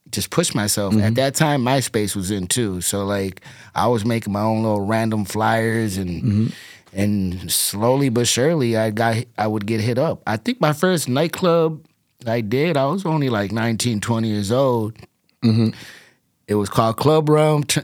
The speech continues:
Speaker 1: and then they changed the name to Mio Lounge, which is right there, I wanna say, on Seventh and National, which is
Speaker 2: Mm-hmm.
Speaker 1: no longer.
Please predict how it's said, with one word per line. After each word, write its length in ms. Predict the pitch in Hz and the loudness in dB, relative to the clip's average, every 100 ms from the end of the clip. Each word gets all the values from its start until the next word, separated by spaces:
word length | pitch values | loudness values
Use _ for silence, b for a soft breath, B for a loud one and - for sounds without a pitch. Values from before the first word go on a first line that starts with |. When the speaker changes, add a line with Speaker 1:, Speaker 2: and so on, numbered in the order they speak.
| - | 0
Speaker 1:
and 180 | 123 123 | 0 2
then 240 | 123 117 | 2 2
they 120 | 117 | 0
changed 380 | 107 127 120 117 | 0 0 0 0
the 60 | 113 | 0
name 220 | 117 113 | 0 0
to 60 | |
Mio 300 | 107 120 117 | 0 0 0
Lounge, 380 | 107 104 101 98 | 0 0 0 -2
which 280 | 92 95 - | -4 -6 -4
is 300 | 104 98 95 | -4 -4 -6
right 320 | 95 113 117 - | -2 -2 -2 -2
there, 240 | 113 113 | -2 0
I 80 | 113 | 0
wanna 280 | 110 107 101 | 0 0 -2
say, 280 | - 110 107 | -2 -2 0
on 160 | 95 | -2
Seventh 580 | 87 - - 117 110 104 | -2 -2 0 0 -2 -4
and 160 | 107 107 | -4 -2
National, 720 | 113 113 104 107 98 95 92 | -2 0 0 -2 -4 -4 -4
which 200 | 95 - | -4 -2
is 80 | 90 | -2
Speaker 2:
Mm-hmm. 80 | 104 | -2
Speaker 1:
no 140 | 107 | 0
longer. 540 | 104 110 104 98 92 | 0 0 0 -4 -6